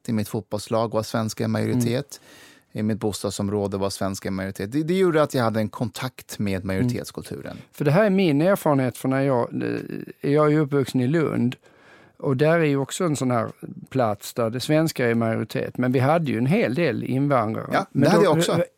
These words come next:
Speaker 2: inget som helst problem att integreras.
Speaker 1: Nej.
Speaker 2: Alla de som gick på gymnasiet och högstadiet som, mm,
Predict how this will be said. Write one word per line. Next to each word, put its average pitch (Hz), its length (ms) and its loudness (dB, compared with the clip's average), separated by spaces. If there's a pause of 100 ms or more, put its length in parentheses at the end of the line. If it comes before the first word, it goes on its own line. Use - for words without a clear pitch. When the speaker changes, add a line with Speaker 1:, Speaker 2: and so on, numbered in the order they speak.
Speaker 2:
inget 220 600 4
som 180 180 0
helst 165 360 -2
problem 135 380 0
att 120 60 0
integreras. 127 720 -4
Speaker 1:
Nej. 170 320 0
Speaker 2:
Alla 180 520 4
de 139 280 2
som 127 280 0
gick 123 220 0
på 123 100 0
gymnasiet 117 540 0
och 104 60 -4
högstadiet 113 480 -2
som, 117 100 -4
mm, - 640 -8